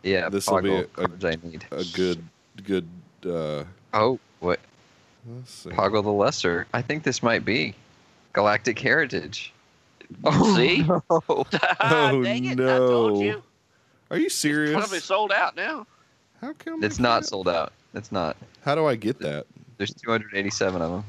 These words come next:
Speaker 2: Oh.
Speaker 1: so far. It's not sold out.
Speaker 2: But where? What do you, what pack is that in?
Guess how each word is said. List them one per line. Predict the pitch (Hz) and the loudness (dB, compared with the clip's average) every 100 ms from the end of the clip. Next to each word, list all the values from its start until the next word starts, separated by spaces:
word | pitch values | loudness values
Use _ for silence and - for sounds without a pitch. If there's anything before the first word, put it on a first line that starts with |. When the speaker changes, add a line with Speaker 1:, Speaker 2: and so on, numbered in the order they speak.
| 110 - | -8 -2
Speaker 2:
Oh. | 202 | 2
Speaker 1:
so | 98 90 | 2 0
far. | 92 78 71 | 2 2 0
It's | - - | -6 -6
not | 73 - _ | -6 -6 _
sold | - 76 | -6 -6
out. | - - | -6 -2
Speaker 2:
But | 131 | 2
where? | 139 175 | 2 2
What | 156 220 | 0 0
do | 214 | -2
you, | 151 | -4
what | 165 180 - - _ | -4 -6 -10 -20 _
pack | - 190 - | -6 -4 -2
is | 127 90 | -4 -2
that | 80 76 | -4 -4
in? | 76 73 | -8 -10